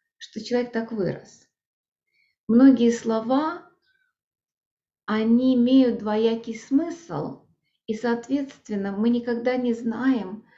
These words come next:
что человек имеет в виду, когда он говорит. Мы воспринимаем это, как мы считаем нужным. Это совсем не то, как человек имел в виду. И, ам, очень часто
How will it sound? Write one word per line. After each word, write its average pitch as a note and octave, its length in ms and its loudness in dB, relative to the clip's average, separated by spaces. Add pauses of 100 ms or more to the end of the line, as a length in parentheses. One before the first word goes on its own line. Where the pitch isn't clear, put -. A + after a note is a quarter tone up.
(260)
что - 340 -8
человек A#3 480 -4
имеет G3+ 460 -6
в - 40 -20
виду, B3 280 -4
когда F3+ 300 -6
он F3+ 120 -6
говорит. F3 680 -6
Мы G#3+ 140 0
воспринимаем B3+ 720 2
это, B3 200 2
как A3+ 240 -4
мы C#4+ 200 4
считаем - 540 -10
нужным. - 400 -14
Это - 200 -8
совсем G#3+ 380 -4
не G#3+ 100 -2
то, G#3 180 -6
как F#3+ 200 -10
человек F3+ 440 -4
имел F#3 280 -8
в F3 80 -4
виду. B3 500 0 (1900)
И, A#3 520 4 (340)
ам, G#3+ 640 -4 (960)
очень A#3+ 360 0
часто C4 760 -8